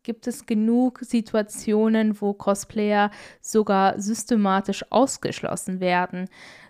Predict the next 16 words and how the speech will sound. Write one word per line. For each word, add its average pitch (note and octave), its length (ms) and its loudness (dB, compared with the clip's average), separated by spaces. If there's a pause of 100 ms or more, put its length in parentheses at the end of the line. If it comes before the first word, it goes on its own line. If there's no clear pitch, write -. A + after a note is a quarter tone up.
So G#3+ 260 2
werden B3 400 6
zum A#3 240 2
Beispiel A3+ 640 2
auf G#3 320 -2
Repost-Seiten G#3 1120 0
eher G#3 280 -2
Cosplay-Bilder G#3+ 1000 0
ausgewählt, A3 1200 0
die G#3+ 520 -2 (420)
halt A3 420 -2 (120)
eher A3 220 4
an A3+ 180 4
das G#3 200 -2
Schönheitsideal C#4 840 2
passen D4 640 -2